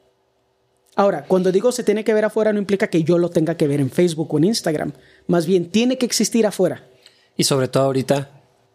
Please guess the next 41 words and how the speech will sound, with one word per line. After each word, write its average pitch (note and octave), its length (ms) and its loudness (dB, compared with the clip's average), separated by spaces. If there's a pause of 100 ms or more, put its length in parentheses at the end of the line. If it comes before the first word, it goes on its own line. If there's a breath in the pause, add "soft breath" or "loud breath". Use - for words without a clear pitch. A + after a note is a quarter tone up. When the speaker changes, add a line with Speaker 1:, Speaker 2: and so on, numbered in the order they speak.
(400)
Speaker 2:
porque F3 280 0
no D3 120 0
estamos B2 480 -4 (100)
juntos - 720 -4 (100)
en B2+ 140 -2
la A2+ 60 0
iglesia. A2+ 440 -6 (160)
Speaker 1:
Ujú. B2+ 240 -14
Speaker 2:
Eh, B2 220 -2
y D#3 140 2
aún D#3+ 220 2
así, G#3+ 300 2
y D3+ 80 0
yo C3 140 0
quiero D3+ 220 0
agradecer C3 440 0
a, B2+ 220 -2
a, B2 420 0
a B2 40 -2
los, A2+ 280 -4 (200)
al A2 340 -4
equipo E3+ 440 0
que F#3 120 0
viene B2+ 400 0 (140)
Speaker 1:
Ujú. F3+ 400 4 (200)
Speaker 2:
a C#3+ 160 0
servir, D#3+ 540 0
Speaker 1:
Sí. C#3+ 240 -6
Speaker 2:
a C3+ 120 -4
trabajar, B2 800 -2
a C3+ 120 0
limpiar, D3+ 540 -2 (180)
a B2+ 100 -2
que - 100 -2
esto D#3 520 -2
no C#3+ 200 2
se D#3+ 140 0
desmorone C#3+ 840 0
y - 80 -2
siga C3+ 220 0
funcionando. D3+ 600 0